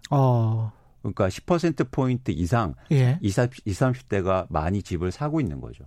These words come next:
Speaker 1: 이십 퍼센트에서 삼십 퍼센트면
Speaker 2: 음.
Speaker 1: 한 비율로 따지면 그 오십 퍼센트 정도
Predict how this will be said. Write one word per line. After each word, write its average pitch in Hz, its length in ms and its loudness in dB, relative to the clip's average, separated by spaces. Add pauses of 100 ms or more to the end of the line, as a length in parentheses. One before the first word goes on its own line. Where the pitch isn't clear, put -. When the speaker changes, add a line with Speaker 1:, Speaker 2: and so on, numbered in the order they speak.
(140)
Speaker 1:
이십 175 300 0
퍼센트에서 165 560 2
삼십 185 320 -2
퍼센트면 160 640 0 (220)
Speaker 2:
음. 80 160 -6
Speaker 1:
한 156 640 0 (320)
비율로 220 480 4
따지면 160 800 2 (640)
그 143 380 4
오십 185 400 2
퍼센트 202 360 2
정도 160 480 2